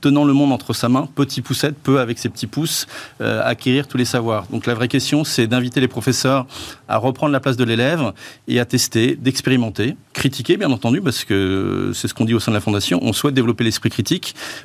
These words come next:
mais en tout cas, ce qu'on peut dire, c'est qu'aujourd'hui, il y a un nombre infini d'innovations qui vont sortir et qui méritent d'être, euh, regardées.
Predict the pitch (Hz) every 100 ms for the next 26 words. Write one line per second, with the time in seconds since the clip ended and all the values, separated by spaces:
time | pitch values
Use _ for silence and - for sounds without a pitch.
0 | - 117 120 123 123 - 127 - 120 143
1 | 160 - 104 113 127 151 - 107 117 110
2 | 110 143 - 117 120 - - 120 135 147
3 | 123 - - 139 135 147 143 147 123 120
4 | 123 117 - 131 117 107 - - - 135
5 | 139 - - - 110 117 113 113 110 107
6 | - 101 95 104 104 87